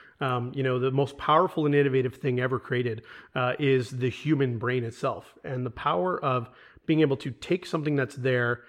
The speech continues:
and reimagine something better on top of that and continually refactor that,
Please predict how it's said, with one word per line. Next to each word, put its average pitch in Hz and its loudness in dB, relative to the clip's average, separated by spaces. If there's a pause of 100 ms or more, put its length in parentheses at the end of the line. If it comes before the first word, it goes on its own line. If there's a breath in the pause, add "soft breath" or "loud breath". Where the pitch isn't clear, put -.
(300 loud breath)
and 135 0
reimagine 160 4
something 131 -2
better 127 0
on 127 -2
top 120 -6
of 120 -10
that 123 -6
and 127 -4
continually 156 0
refactor 131 -4
that, 110 -8